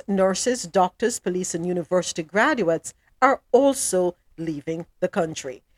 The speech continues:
You can't blame them for leaving. They're not cowards. They're looking out for their families,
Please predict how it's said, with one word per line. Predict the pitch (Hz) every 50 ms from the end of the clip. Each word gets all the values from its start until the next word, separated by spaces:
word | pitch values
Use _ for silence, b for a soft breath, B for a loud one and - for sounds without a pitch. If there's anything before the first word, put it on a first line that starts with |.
| _ _ _ -
You | 233 247
can't | - 320 349 359 359 330
blame | 269 277 311 339 339 311
them | 294 294
for | 285 - 240
leaving. | 240 262 330 370 311 302 277 262
They're | 277 277 302 302
not | 311 320 - -
cowards. | - 320 285 254 254 247 196
They're | - 214 208 202
looking | 220 269 - - 302 302
out | 285 285 -
for | 262
their | 269 247 240
families, | - - - 226 277 359 339 302 214 180 165 -